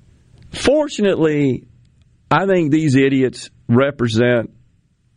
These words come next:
a smidgen of a fraction of society. It's just that when they do it,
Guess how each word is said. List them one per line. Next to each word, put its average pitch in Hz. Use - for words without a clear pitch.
a 131
smidgen 147
of 120
a 117
fraction 117
of 101
society. -
It's 147
just 185
that 147
when 156
they 147
do 151
it, 127